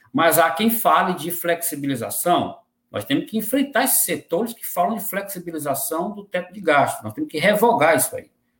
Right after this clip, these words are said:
né? É, um elemento, um, um, um, um, um programa, é, de governo construído com amplos setores da sociedade deve levar em consideração também o tema,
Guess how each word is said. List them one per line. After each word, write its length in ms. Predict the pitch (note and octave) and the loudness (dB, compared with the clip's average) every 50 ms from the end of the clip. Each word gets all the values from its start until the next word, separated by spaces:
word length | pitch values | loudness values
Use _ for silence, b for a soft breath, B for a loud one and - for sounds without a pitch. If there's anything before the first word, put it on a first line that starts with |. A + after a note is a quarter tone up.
| _ - | _ -10
né? 240 | G#2+ - - - b b b b b b b b b | -8 -8 -8 -8 b b b b b b b b b
É, 420 | - C3 C3+ C3+ C3+ C3+ C3 C3 C#3 | 0 2 4 6 6 6 6 6 6
um 140 | D3+ D#3 E3 | 6 6 6
elemento, 920 | E3+ E3+ D#3+ C#3+ D3 D#3+ F3 F#3 F#3 - G3+ F#3+ F#3 D#3+ A#2 - - - _ _ _ _ _ _ _ _ _ _ _ _ _ _ - - | 6 6 6 4 4 2 2 0 -2 -2 -2 0 0 0 -2 -4 -10 -18 _ _ _ _ _ _ _ _ _ _ _ _ _ _ -6 -2
um, 60 | C3 | -2
um, 400 | D3+ - D#3 C#3+ C#3+ C#3 C#3 C#3 C3+ | 0 0 4 6 6 6 6 4 2
um, 360 | C3 B2+ B2 A#2 A2+ A#2 A2+ | 0 0 2 0 0 -2 -4
um, 340 | A2 A2 G#2+ G#2+ G#2+ B2 A#2 | -4 -4 -4 -4 -4 -4 -6
um 100 | A2+ - | -4 -2
programa, 920 | C#3 D3+ C#3 A#2 - C3+ E3+ G3+ G#3 F#3 D#3 C3 B2 A2 G#2 - - b b b b b b _ | 0 2 2 2 4 4 4 4 4 4 4 2 2 0 -2 -4 -10 b b b b b b _
é, 140 | - A2 A2+ | -6 -6 -4
de 160 | G#2+ - B2+ | -4 -4 -4
governo 680 | B2 C#3+ B2+ G2+ - A#2+ D3 D#3 D3+ C3+ A#2+ A2+ A#2 - | -4 -2 -2 -2 -2 -2 0 0 0 0 -2 -2 -4 -4
construído 640 | C#3 C3+ C3+ - - C3 A#2 B2 C#3+ D3+ C3+ - | -6 -6 -6 -6 -8 -6 -4 -2 -2 -2 -2 -4
com 160 | - - C3+ E3+ | -6 -4 -2 -2
amplos 220 | G3 F#3+ - - | -2 -2 -4 -8
setores 400 | - C#3 C3+ - - B2 A#2+ A2+ | -10 -10 -10 -10 -10 -12 -10 -10
da 100 | A2+ A2 | -10 -10
sociedade 640 | - - - - A2 G2+ G2+ A#2+ C#3+ E3 D#3+ C3+ C3 | -10 -10 -8 -8 -8 -6 -2 -2 -2 0 -2 -4 -4
deve 440 | D3 D#3+ F#3 F#3+ A3 G3 - - b b b b b b | -2 -2 -2 -2 -4 -8 -10 -14 b b b b b b
levar 340 | C#3+ D#3 D3+ - C#3 D3 D3+ | 0 0 0 0 0 0 0
em 80 | D3+ | 0
consideração 1040 | D3 D3 C#3+ C3+ - - B2+ B2 A2+ A2 G#2 - - - D3+ F3+ G3 F#3 - - - _ _ _ _ _ _ _ | -2 -2 -4 -4 -4 -2 -2 0 0 0 0 -2 -4 -2 -2 0 0 0 -2 -4 -6 _ _ _ _ _ _ _
também 420 | - D3+ C#3 A#2+ B2 C#3+ F3+ G3 E3+ | -2 2 2 4 4 4 4 4 2
o 140 | D#3+ - | 0 -2
tema, 520 | - - D#3+ D#3 E3 F3 F3+ G3 G#3 G3+ | 0 0 2 2 2 2 2 0 0 -2